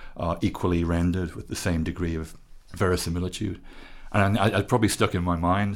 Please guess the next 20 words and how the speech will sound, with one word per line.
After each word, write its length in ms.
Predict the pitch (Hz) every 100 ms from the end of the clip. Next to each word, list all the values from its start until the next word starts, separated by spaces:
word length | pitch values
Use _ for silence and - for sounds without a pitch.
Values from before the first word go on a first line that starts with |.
| -
that 120 | 92 90
remark 320 | 90 90 90
of 80 | 107
his, 140 | 98
but 100 | -
I 80 | 101
liked 340 | 107 113 -
the 120 | 120 104
idea 180 | 104
of 60 | 101
the 80 | 95
canvas, 800 | - 98 92 95 104 - - - - - - - - - -
and 420 | 98 85 85 87
from, 280 | - 87 87 -
uh, 160 | 95
supposedly 640 | - 85 - 95 87 85 85
high 240 | 90 87
to 80 | 85
supposedly 520 | - - 90 82 85
low 360 | 82 87 87